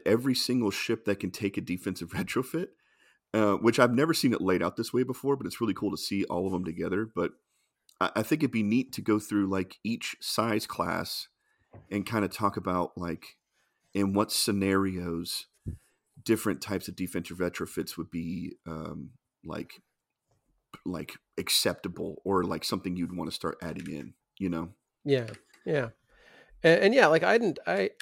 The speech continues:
Speaker 2: I remembered the, um, the Armada wiki on, on fandom had this, had this chart where it, like, some, some beautiful nerd like myself had, had written out all the dice pools and the, and the upgrade slots and everything. And,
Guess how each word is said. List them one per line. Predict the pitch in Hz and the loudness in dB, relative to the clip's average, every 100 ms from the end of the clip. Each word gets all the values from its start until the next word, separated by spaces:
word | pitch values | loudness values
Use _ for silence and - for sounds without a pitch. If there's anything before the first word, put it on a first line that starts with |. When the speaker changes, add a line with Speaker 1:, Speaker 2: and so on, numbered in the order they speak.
| - | 0
Speaker 2:
I | 180 180 170 | 4 4 2
remembered | 175 190 202 254 240 196 147 | 2 4 4 2 2 0 0
the, | - 143 139 | -2 2 4
um, | 131 127 120 117 _ - _ _ 139 | 4 2 0 -4 _ -20 _ _ 2
the | 135 | 2
Armada | 131 135 139 127 | 6 6 6 4
wiki | 123 131 - 123 110 - _ _ _ | 2 -2 0 -2 -4 -10 _ _ _
on, | 120 113 110 110 110 147 - | -8 -6 -6 -8 -10 -12 -10
on | 117 | -10
fandom | - 131 127 117 113 - _ _ | -2 0 0 0 -4 -8 _ _
had | - 135 120 | 4 4 4
this, | 117 - - _ - | 0 -4 -12 _ -14
had | 104 123 | -10 -10
this | 120 - | -12 -10
chart | - - 123 - - | -6 2 2 0 -8
where | 120 | -8
it, | 120 | -4
like, | 113 104 - _ _ _ _ _ | -4 -6 -14 _ _ _ _ _
some, | - 135 117 113 | -4 -2 0 -4
some | - 117 113 110 - | -6 -4 -4 -4 -8
beautiful | 127 120 - 123 | -6 -6 -6 -6
nerd | 123 120 | -4 -2
like | 120 127 | -4 -6
myself | 117 131 113 | -4 -2 -2
had, | 113 107 | -4 -6
had | 110 120 | -6 -2
written | 139 131 127 | -2 0 0
out | 117 | 2
all | 123 123 120 | 4 4 2
the | 120 113 110 110 - _ 131 | 0 0 -2 -6 -12 _ -4
dice | 127 185 - | 4 4 2
pools | - 175 151 139 | 0 4 6 6
and | 120 | 4
the, | 117 117 - _ - | 2 0 -2 _ -6
and | 120 120 | -6 -4
the | 117 123 156 | -6 -2 -4
upgrade | - 147 139 | 0 -2 0
slots | 143 151 156 | 2 2 2
and | |
everything. | 143 156 143 | 0 2 0
And, | 139 | -4